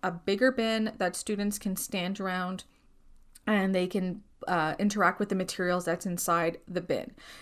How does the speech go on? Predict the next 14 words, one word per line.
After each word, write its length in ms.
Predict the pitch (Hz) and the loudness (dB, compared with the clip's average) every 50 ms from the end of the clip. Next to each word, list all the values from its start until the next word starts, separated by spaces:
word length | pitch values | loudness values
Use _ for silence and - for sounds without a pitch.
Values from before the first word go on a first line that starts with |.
| - | -4
Usually 540 | - 208 226 226 214 - 226 226 220 214 - | 0 2 2 2 2 4 4 6 6 6 6
I 220 | - 185 190 196 208 | 6 8 8 8 6
have 440 | 202 208 190 165 170 175 175 180 190 | 6 4 4 4 4 4 2 0 -2
one 400 | 180 190 185 180 180 190 185 180 | 0 2 2 2 2 0 0 0
that 320 | 185 175 175 175 175 - | 2 2 4 4 2 0
is 180 | - 196 190 190 | 0 -2 -2 -2
on 420 | - 180 180 175 165 160 165 160 - - | -2 0 0 2 2 0 -2 -4 -6 -8
wheels 640 | - 180 185 202 190 226 277 339 403 440 - - - - - - - - - | -10 -6 -2 2 4 6 6 4 4 0 -4 -6 -10 -10 -16 -20 -12 -4 0
and 160 | 226 226 220 | 0 2 2
students 440 | 220 - - 240 233 226 226 226 220 | 0 0 0 2 2 2 2 0 -2
can 220 | - - 233 202 202 | -2 -2 0 0 0
stand 400 | - - - 214 208 202 202 196 | 0 -2 0 0 0 0 0 0
around 380 | 185 190 190 185 185 185 185 | -2 -2 -2 -2 -2 -2 -2
it. 300 | 185 190 190 185 190 - | 0 0 0 0 -2 -4